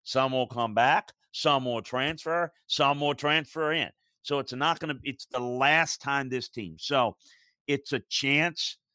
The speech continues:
to take a season, uh, in the case of an Alabama, to finish on a high note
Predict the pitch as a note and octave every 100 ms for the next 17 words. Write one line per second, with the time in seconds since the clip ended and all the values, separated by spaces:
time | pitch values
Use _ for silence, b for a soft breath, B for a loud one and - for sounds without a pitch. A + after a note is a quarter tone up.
0 | _ _ - D3+ C#3 C3 B2+ B2 - -
1 | C3 C3+ E3+ - D3+ D3+ D#3+ F3 F3 _
2 | _ _ _ - D#2+ E2 F#2 E2+ - E2+
3 | G2 B2+ C#3 C#3 D3 C#3+ D3+ D#3+ C#3 A#2
4 | - _ F#2+ G#2 B2 D3 D3+ D#3+ D3 D#3+
5 | E3+ E3+ - - -